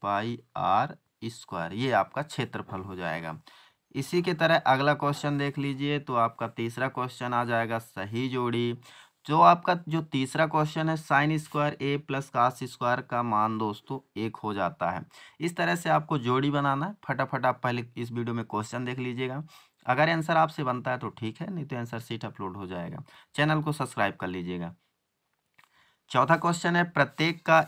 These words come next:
एक शब्द यानी एक वाक्य में उत्तर देना है। शून्यकों की संख्या, तो दोस्तों सबसे सरल बात यहाँ पे बता दें कि शून्यकों की संख्या जो निकाला जाता है, तो आपको ये ध्यान देना कि ये लाइन कितने जगह प्रतिच्छेद करता है, एक, दो,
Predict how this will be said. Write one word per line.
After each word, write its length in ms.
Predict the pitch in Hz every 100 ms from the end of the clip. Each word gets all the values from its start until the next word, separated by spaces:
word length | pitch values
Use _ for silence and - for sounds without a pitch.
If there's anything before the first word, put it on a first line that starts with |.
| 139
एक 180 | 143
शब्द 360 | 143 147 135 107 95
यानी 340 | 113 123 143 147
एक 180 | 131 131
वाक्य 340 | 120 120 -
में 120 | 131 131
उत्तर 520 | - 113 _ 127 123
देना 360 | 110 107 110 120
है। 80 | 123
शून्यकों 520 | - 147 147 147 160
की 160 | 160 160
संख्या, 420 | 147 135 123 123 - - _
तो 80 | 151
दोस्तों 280 | 185 180 190
सबसे 720 | - 135 147 - 190 185 170 -
सरल 420 | - 143 135 165
बात 300 | 147 127 120
यहाँ 180 | 127 123
पे 140 | 120 113
बता 260 | 104 104
दें 180 | 104 147
कि 100 | 170
शून्यकों 480 | 165 135 135 135 165
की 120 | 160
संख्या 360 | 156 131 - 147
जो 120 | 139
निकाला 420 | 131 120 113 131
जाता 280 | 123 95 117
है, 140 | 160 175 - - -
तो 60 |
आपको 260 | 143 170 185
ये 200 | 185 196
ध्यान 300 | 180 180 175
देना 240 | 160 170 180
कि 140 | 175
ये 80 | 170
लाइन 260 | 165 160 170
कितने 360 | 160 151 156
जगह 220 | 139 143 151
प्रतिच्छेद 560 | 151 139 135 - 120
करता 320 | - 113 - 113
है, 100 | -
एक, 460 | 123 131 156 170 180 196 _ _ _ _ _ -
दो, 580 | 110 123 123 139 175